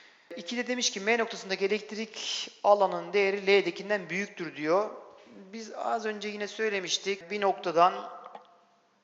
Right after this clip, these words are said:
uzaklaştıkça, yani yükten uzaklaştıkça elektriksel alanın değeri ne yapıyordu?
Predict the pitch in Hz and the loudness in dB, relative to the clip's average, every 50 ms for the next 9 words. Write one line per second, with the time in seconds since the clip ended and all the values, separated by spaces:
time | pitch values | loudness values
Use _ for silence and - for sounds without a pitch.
0 | _ _ _ - _ 180 175 170 185 185 180 180 190 185 185 - - 196 - - | _ _ _ -16 _ -8 0 2 2 2 4 2 2 2 2 -2 -6 -8 -8 -2
1 | - 151 156 160 160 160 156 151 151 165 175 - - 170 156 175 165 170 170 - | 0 2 2 2 2 0 -2 -2 -4 -8 -12 -8 -8 -6 -6 -2 -2 -2 0 0
2 | 180 170 - - - 151 - - - 165 175 180 185 - - 180 180 175 - - | -2 -4 -4 -6 -10 -14 -10 -2 2 4 6 6 4 4 2 -2 -4 -4 -6 -10
3 | 180 160 - 170 156 156 156 156 156 156 170 170 165 160 170 180 170 156 - 151 | -12 -8 -4 0 0 0 0 -2 -2 0 0 0 0 2 4 6 6 6 6 2
4 | 147 143 180 208 220 208 | -2 -2 -2 -2 -2 -2